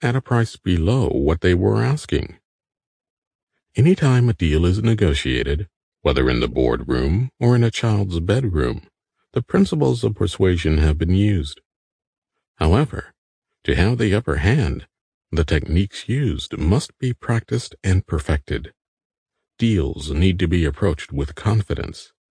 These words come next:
but without too much ego. An ego, when managed properly, is an asset that instills confidence and trust in others. Trust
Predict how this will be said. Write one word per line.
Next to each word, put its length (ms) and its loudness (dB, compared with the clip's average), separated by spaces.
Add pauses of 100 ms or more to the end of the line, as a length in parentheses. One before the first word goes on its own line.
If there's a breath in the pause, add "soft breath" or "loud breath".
but 80 -2
without 360 0
too 160 0
much 240 -4
ego. 460 -4 (720)
An 180 2
ego, 600 -2 (160)
when 200 4
managed 440 0
properly, 580 -4 (240)
is 180 0
an 120 0 (100)
asset 460 -2
that 160 0
instills 580 0
confidence 680 -2
and 100 -2
trust 400 -4
in 100 2
others. 460 -4 (800)
Trust 460 -4